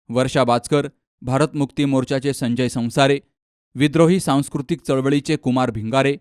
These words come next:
यांनी पाठिंबा दिला. या निवेदनावर इम्रान भैया देशमुख, डॉक्टर जालिंदर घिगे, अमजद भाई पठाण,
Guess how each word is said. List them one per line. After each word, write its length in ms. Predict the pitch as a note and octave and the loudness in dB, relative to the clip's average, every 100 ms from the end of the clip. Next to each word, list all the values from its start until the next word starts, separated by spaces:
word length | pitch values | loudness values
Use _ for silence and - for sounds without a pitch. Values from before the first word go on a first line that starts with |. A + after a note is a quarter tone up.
| _ | _
यांनी 260 | C3 C3+ D#3 | -2 0 0
पाठिंबा 400 | C3 A2+ A#2 G#2+ | -4 -4 -4 -4
दिला. 180 | G#2 G2 - _ _ _ _ _ _ | -6 -12 -16 _ _ _ _ _ _
या 140 | B2+ B2+ | -2 2
निवेदनावर 520 | B2+ C3 C#3 C#3 D3+ - | 2 2 2 2 0 0
इम्रान 460 | B2+ C3+ C#3+ D3 | -2 2 2 0
भैया 280 | A2+ A#2 C3 | -2 0 0
देशमुख, 360 | A2 G#2+ C3 C#3 - _ _ _ | -2 -4 -2 -2 -4 _ _ _
डॉक्टर 400 | B2 C3 - C#3 | 0 0 2 -2
जालिंदर 380 | A#2+ A#2+ B2+ B2 | 2 2 2 0
घिगे, 380 | A2+ A2 A#2+ C#3 - _ _ _ _ - | -2 -2 -2 -2 -4 _ _ _ _ -2
अमजद 360 | C#3 C#3+ D3 | 0 2 0
भाई 180 | A#2+ A#2+ | 0 -2
पठाण, 360 | A#2+ B2+ C#3 | -2 2 2